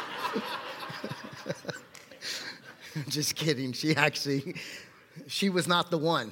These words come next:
by the way. Uh, but they were graceful.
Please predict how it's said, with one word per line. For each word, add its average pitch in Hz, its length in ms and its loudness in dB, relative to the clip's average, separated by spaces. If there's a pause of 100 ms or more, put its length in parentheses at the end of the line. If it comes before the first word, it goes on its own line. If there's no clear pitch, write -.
by 123 140 2
the 123 120 0
way. 120 280 0 (120)
Uh, 113 280 0 (1500)
but 131 160 -2
they 127 200 2
were 120 160 -2
graceful. 123 640 0